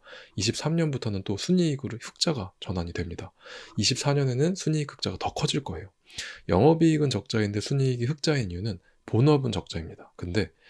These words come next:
비트코인 평가 이익이 순이익에 포함되어서 흑자로 나타나는 겁니다. 얘는 이제 비트코인밖에 없는 상황입니다. 그리고 현금 흐름이라고 해서 이제는 현금이 얼마나 잘 돌고 있는가를 나타내는 것이 또 있는데요.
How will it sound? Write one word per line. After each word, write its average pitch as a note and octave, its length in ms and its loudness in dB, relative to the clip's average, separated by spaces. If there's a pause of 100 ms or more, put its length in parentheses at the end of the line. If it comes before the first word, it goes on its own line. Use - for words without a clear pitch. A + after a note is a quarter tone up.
(180)
비트코인 A#2 480 0
평가 F3+ 400 2
이익이 A2 480 0
순이익에 D3 460 0
포함되어서 G#2 600 -2
흑자로 A#2 340 -2
나타나는 E2+ 400 -8
겁니다. - 380 -16 (260)
얘는 F2+ 280 0
이제 C3+ 340 0 (200)
비트코인밖에 G#2 840 -4
없는 F2 380 -2
상황입니다. - 680 -12 (160)
그리고 G#2+ 160 0
현금 F3+ 320 6
흐름이라고 C#3 500 2
해서 G2+ 220 -2
이제는 G2 260 -2
현금이 D#3 300 0
얼마나 F#2+ 260 0
잘 F#2+ 280 0
돌고 C3+ 340 6
있는가를 E2+ 560 -4
나타내는 F2+ 440 -6
것이 - 260 -4
또 - 80 -4
있는데요. F#2 460 -4